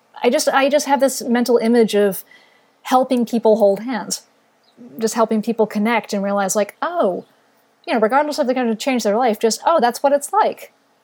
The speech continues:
Oh, I have a better understanding now." I think probably because the medical comics I've been, that have most impressed me have made me feel like that. It makes me, I walk away feeling like I understand somebody's situation better now.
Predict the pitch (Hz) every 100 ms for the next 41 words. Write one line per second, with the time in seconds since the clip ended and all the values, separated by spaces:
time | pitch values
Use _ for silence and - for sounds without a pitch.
0 | - 349 349 320 311 320 302 294 285 277
1 | 277 269 208 175 - - _ _ _ _
2 | _ _ _ - - 349 269 285 277 269
3 | 226 247 214 202 - 240 220 _ _ _
4 | _ - 254 _ - 233 233 226 226 226
5 | 208 196 - 190 - 196 190 190 170 _
6 | _ - 202 190 202 202 196 214 190 226
7 | 233 - 190 185 - _ _ - 330 320
8 | 302 294 269 302 226 185 - - - -
9 | _ _ _ _ - 240 247 - 247 233
10 | 226 220 233 233 226 226 220 - 220 214
11 | 202 190 190 - 214 220 233 226 - 220
12 | 214 202 214 208 202 196 - 202 190 190
13 | - 185 170 190 196 185 180 185 185